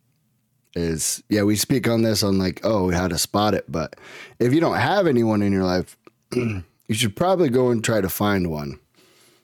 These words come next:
because you're gonna need it, 'cause life is fucking tough.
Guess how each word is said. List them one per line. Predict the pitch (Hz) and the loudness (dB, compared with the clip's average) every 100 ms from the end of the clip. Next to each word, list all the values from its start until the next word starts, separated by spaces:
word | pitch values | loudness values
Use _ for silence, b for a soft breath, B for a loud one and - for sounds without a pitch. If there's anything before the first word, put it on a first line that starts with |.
| b _ _ _ - | b _ _ _ -8
because | 92 - 101 104 | -6 -2 0 2
you're | 135 | 2
gonna | 151 123 | 2 2
need | 113 123 113 95 | 4 4 2 0
it, | - | -2
'cause | 90 87 | -4 0
life | 101 98 90 | 0 0 0
is | 92 82 | -4 -6
fucking | - 95 82 - 71 - | -8 -6 -6 -6 -12 -10
tough. | - 71 52 - - | -8 -6 -6 -10 -20